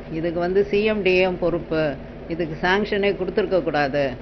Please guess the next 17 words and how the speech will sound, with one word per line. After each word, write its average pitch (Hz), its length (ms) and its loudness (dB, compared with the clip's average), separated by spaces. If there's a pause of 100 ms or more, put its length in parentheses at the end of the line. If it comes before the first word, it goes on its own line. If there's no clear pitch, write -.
(520)
அதனால 170 480 0
அடித்தளம் 185 500 2
சரியா 185 360 4
இருக்கா, 175 360 0
ஃபவுண்டேஷன் 175 540 0
சரியா 175 380 2
இருக்கா 160 220 -2
எல்லாம் 165 300 -2
பார்க்காம 175 420 -2
அவங்க 165 420 -2
சாங்ஷன் 170 440 -4
பண்ணிட்டாங்க. 143 640 -2 (400)
அதனால 165 400 0
அவங்களும் 196 440 2
பொறுப்பு. 165 460 0 (380)
அவங்க 175 380 -2
சார்பா 185 520 2